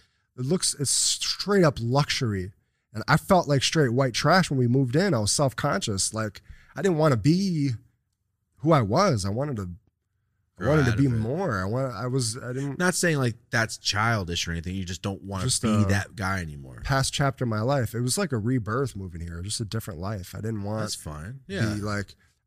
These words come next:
Speaker 1: all
Speaker 2: like
Speaker 1: I was
Speaker 2: someone coming
Speaker 1: talking
Speaker 2: out of
Speaker 1: about
Speaker 2: jail going, "I'm gonna do
Speaker 1: Yeah,
Speaker 2: good."
Speaker 1: my music was about struggle. I wasn't, I mean, my music was about making it out.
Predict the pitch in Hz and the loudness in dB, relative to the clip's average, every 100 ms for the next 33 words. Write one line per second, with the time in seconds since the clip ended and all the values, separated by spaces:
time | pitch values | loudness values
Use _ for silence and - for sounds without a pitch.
0 | _ 135 175 180 165 135 175 127 123 113 | _ 4 8 8 6 6 6 8 6 6
1 | - 120 113 101 95 82 101 90 82 151 | 6 6 2 -2 -6 -8 -8 -8 -10 -6
2 | 131 82 82 98 151 196 240 147 139 127 | -4 -4 -6 -2 2 4 4 4 4 4
3 | 131 117 - 143 147 98 123 170 127 117 | 2 0 0 2 4 2 2 2 2 0
4 | 123 120 123 139 196 147 120 110 95 127 | 0 0 2 2 0 0 0 0 4 4
5 | 120 117 123 117 107 98 170 160 | 4 2 0 0 -2 2 2 0